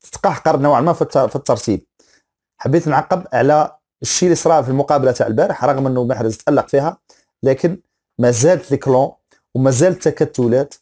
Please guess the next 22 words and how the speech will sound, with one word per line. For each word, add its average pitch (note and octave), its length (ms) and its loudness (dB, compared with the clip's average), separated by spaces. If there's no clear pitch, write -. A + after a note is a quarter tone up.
وحاجة D#3+ 640 2
ما F3 120 4
تغيرت. C3 680 0
وكنت D#3+ 360 0
أنا D3 120 2
تكلمت D3 420 0
عندي B2+ 200 0
أكثر - 320 -2
من C#3 140 0
شهر، D3+ 240 -2
قلت C3 280 -4
إن B2 60 -6
شاء D3 160 -2
الله C3+ 140 -2
نتمنى B2+ 460 -2
ونشوفوا C3+ 480 -2
تغييرات، A#2+ 580 0
لكن C#3 540 2
لا F3 160 6
يوجد D#3 600 2
أي F3 140 4
تغيير. B2 540 2